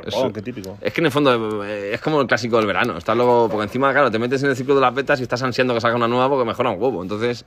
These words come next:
Speaker 2: El
Speaker 1: porque ahí sí que se notan las diferencias a la bestia de rendimiento. Entonces,
Speaker 2: el
Speaker 1: yo creo que es bonito eso.
Speaker 2: el, el típico buff, o, "Hoy es lunes, debería haber salido una beta y no ha
Speaker 1: Sí,
Speaker 2: salido".
Speaker 1: sí.
Speaker 2: Y, uf.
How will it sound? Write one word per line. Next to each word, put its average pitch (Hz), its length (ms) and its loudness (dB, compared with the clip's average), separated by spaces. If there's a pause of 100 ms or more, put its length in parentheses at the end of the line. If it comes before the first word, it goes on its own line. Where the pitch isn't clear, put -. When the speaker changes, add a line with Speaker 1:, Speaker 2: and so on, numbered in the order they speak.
(400)
Speaker 2:
El 120 160 4
Speaker 1:
porque 113 160 4
ahí 123 80 2
sí 135 120 -4
que 151 80 2
se 139 80 0
notan 120 200 2
las 104 80 0
diferencias 110 560 -2
a 107 40 0
la 101 60 0
bestia 117 280 -2
de 98 80 0
rendimiento. 104 420 -4
Entonces, 120 500 -6
Speaker 2:
el - 60 0
Speaker 1:
yo 117 80 2
creo 131 140 2
que 135 120 4
es 117 80 2
bonito 107 420 0
eso. 98 200 0
Speaker 2:
el, 92 60 0
el 127 120 -2
típico 143 320 0
buff, 196 400 -2
o, 131 260 -4
"Hoy 147 160 2
es 190 120 4
lunes, 170 320 -2
debería 123 320 2
haber 190 160 2
salido 170 260 -2
una 120 160 -2
beta 156 220 -2
y 120 60 -2
no 147 80 -2
ha - 20 -4
Speaker 1:
Sí, 143 180 2
Speaker 2:
salido". 120 320 2
Speaker 1:
sí. 120 260 -6
Speaker 2:
Y, 123 120 -8
uf. 220 160 -10